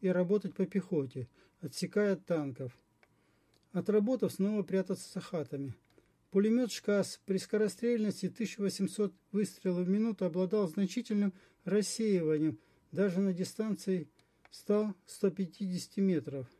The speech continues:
Когда мы в первый раз выехали на середину улицы, я дал длинную очередь так, что пулемёт раскалился до красна. За хатами к нам прибежал командир роты и сказал,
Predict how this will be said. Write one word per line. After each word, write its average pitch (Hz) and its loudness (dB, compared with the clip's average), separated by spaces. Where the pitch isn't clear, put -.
Когда 185 2
мы 220 0
в - -8
первый 214 2
раз 208 -2
выехали 202 0
на 196 2
середину 208 0
улицы, 175 -2
я 185 2
дал 214 4
длинную 214 2
очередь 196 0
так, 220 -2
что - -10
пулемёт 202 0
раскалился 190 -2
до 180 -2
красна. 175 -4
За 156 0
хатами 214 2
к - -6
нам 185 2
прибежал 190 -2
командир 180 0
роты 165 -2
и 156 -2
сказал, 160 -2